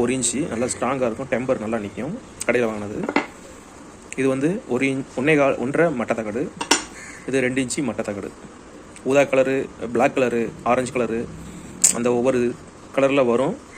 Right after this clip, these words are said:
நம்ம வந்து இந்த பல்லெல்லாம் கரைச்சு இங்கிட்டு இங்கிட்டு பட்டைலாம் போட்டு வச்சிருப்பேன். ஆனா இது வந்து நம்மளுக்கு வரும்போது எதுவுமே இல்லாம தான் இருக்கும்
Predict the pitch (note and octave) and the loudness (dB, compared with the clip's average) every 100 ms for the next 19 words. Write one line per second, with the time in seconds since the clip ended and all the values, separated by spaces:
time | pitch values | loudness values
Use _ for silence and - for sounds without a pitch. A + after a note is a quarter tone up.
0 | - A#2+ B2 C3+ C#3 A#2 B2 C#3 C#3 C#3+ | -6 -2 0 2 2 2 4 6 6 4
1 | - B2+ C3+ C#3 G3 - - - - - | 0 0 0 0 -2 -4 -18 -18 -18 -18
2 | - - A#2+ B2 C#3 C#3+ A2+ B2+ B2+ A#2 | -12 -4 -2 2 2 2 2 4 2 2
3 | A#2 - A2 A#2+ F3 A#2+ C#3 B2+ A#2+ A#2+ | 0 -2 -4 -4 -2 0 2 2 2 0
4 | C#3+ C#3 A#2+ A2+ A2+ C#3 B2+ C3+ D3 B2+ | 2 0 0 0 0 0 2 2 2 2
5 | C3+ C#3 B2+ A#2+ B2+ A#2 A#2 | 2 2 2 0 0 -2 -4